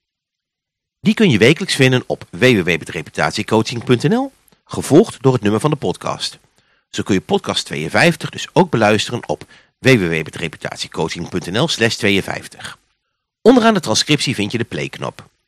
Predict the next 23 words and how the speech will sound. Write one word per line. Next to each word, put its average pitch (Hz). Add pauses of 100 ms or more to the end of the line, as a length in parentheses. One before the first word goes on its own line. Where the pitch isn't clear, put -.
(460)
Op -
diezelfde 285
pagina 165 (220)
is -
ook 175
de -
volledige 151
transcriptie 147
te 95
lezen 90 (240)
en 226
kun 180
je 113
bovendien 107
reacties 127
of -
vragen 143
achterlaten 98
naar 139
aanleiding 135
van 87
deze 78
podcast. -